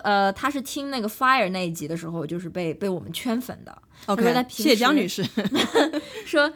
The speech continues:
Speaker 1: 平时都不听 podcast，除了道长的。
Speaker 2: 哦，OK。
Speaker 1: <laughs> 之前有朋友推荐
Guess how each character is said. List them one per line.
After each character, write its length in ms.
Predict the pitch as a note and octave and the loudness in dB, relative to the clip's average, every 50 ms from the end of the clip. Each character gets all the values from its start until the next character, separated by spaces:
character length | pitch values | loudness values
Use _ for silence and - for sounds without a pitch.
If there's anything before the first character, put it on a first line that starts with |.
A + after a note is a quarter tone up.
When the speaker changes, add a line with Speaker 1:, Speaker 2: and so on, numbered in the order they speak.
| - - - | -8 -18 -10
Speaker 1:
平 220 | - A#3 A3+ - | -6 -4 -2 -2
时 180 | - - A3 G#3+ | 0 0 0 2
都 140 | A#3+ A#3+ | 2 0
不 80 | A3 A3+ | 0 -2
听 200 | A3+ C4 B3 B3+ | -4 -4 -4 -2
podcast， 500 | B3+ C4+ A#3 A#3+ B3 C4 G#3+ E3 F3+ - - _ _ _ | 0 0 0 0 0 0 -2 -2 -2 -4 -10 _ _ _
除 160 | - - A3+ G#3 | -6 -2 0 2
了 60 | A3 | 2
道 180 | G#3+ B3+ A3+ | 4 4 4
长 220 | G3 G3+ F3+ - C2+ | 4 4 0 -2 -2
的。 80 | F2 G2+ - D4+ - - - - - - C#4 C4+ - | -4 -2 0 0 0 -2 -6 -8 -6 -6 -6 -4 -4
Speaker 2:
哦， 320 | - F3 F3 F3+ F3+ F3+ F3+ | -2 0 2 2 2 2 0
OK。 140 | - F#3 E3 | 0 -2 -2
Speaker 1:
<laughs> 40 | D#3+ | 0
之 120 | D#4 D4+ | 0 0
前 280 | D3+ - A3 G#3 G#3 A3 | 2 0 0 0 2 0
有 120 | A3 F#3+ | 0 0
朋 160 | F#3 G#3+ F3+ | 0 -2 -2
友 100 | F#3+ G#3 | -2 -2
推 160 | G#3 A#3 B3 A3 | -2 -2 -2 0
荐 200 | A3 G3+ F3 | 0 -2 -4